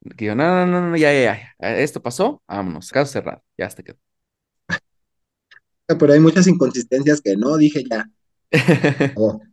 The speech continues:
Speaker 2: lo archivo con mi máquina de escribir invisi-,
Speaker 1: Exacto.
Speaker 2: <laughs> invisible y vámonos.
Speaker 1: En mi archivero también invisible, y ahí quedó, guardado
Speaker 2: <laughs>
Speaker 1: para siempre, ¿no? Pero bueno, de hecho, esto, esto, pues, es una cuestión que hasta muy comúnmente sucede en
Speaker 2: <clears throat>
Speaker 1: este tipo de casos.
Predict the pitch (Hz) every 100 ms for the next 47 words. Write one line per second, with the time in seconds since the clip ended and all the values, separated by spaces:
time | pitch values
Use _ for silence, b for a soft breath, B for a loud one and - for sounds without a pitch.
0 | _ _ _ _ _ 107 104 - 143 147
1 | 139 120 120 127 147 131 - 113 131 143
2 | 117 110 110 113 107 117 113 - - 170
3 | 160 147 135 107 120 110 101 107 104 -
4 | - 135 - _ _ 123 120 123 - 113
5 | 123 113 104 123 131 156 190 135 160 139
6 | 98 113 113 135 143 180 _ 110 107 113
7 | 131 - 92 95 101 104 107 98 104 b
8 | b b b b _ _ _ _ _ -
9 | 131 143 127 127 220 208 - - 143 208
10 | 208 _ _ - 127 139 147 147 180 180
11 | 147 135 180 175 120 120 131 170 170 170
12 | 165 185 127 165 - 139 131 135 123 131
13 | 120 - - - -